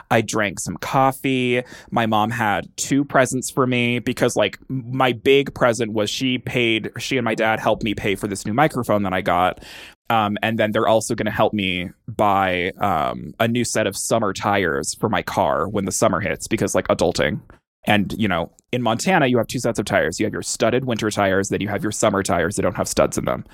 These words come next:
And mine were old and they need to get rid of, blah, blah, blah. So, like, very, you know, adult gift sort of thing. So she had two little gifts for me. They were both clothes. One of them is my favorite thing this week, which I'll talk about later.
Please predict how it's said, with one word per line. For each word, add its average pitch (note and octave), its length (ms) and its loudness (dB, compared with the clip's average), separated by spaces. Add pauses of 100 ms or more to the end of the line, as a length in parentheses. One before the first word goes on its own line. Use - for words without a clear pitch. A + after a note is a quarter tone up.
(240)
And A2+ 160 -2
mine A2 220 2
were A#2 120 2
old G#2 240 4
and G2+ 80 -4
they G2 60 -2
need F#2+ 80 -2
to G2 80 -4
get G2 120 -2
rid F2+ 140 2
of, F2+ 140 -2
blah, E2 140 -2
blah, D#2+ 80 -4
blah. - 180 -4
So, C#3+ 140 0
like, C#3+ 160 2
very, D3+ 500 2
you A#2+ 80 -2
know, G#2+ 160 -4
adult A2 800 0 (320)
gift - 340 -2
sort G3 180 4
of F#2 100 -2
thing. F2+ 200 -2
So G#2+ 120 -6
she - 120 -4
had A2+ 140 -2
two D#3 160 0
little C#3+ 180 2
gifts B2 240 0
for C3 80 -2
me. B2 100 0
They A2+ 100 0
were G#2+ 100 2
both A#2 240 0
clothes. A2 680 2 (300)
One B2+ 180 4
of B2+ 60 4
them C3 120 2
is C3+ 100 0
my C3 100 2
favorite A#2+ 280 0
thing A2 160 2
this G#2 160 0
week, G#2 160 0
which - 120 -4
I'll G#2 80 2
talk G2+ 240 0
about G#2+ 180 2
later. F2 400 2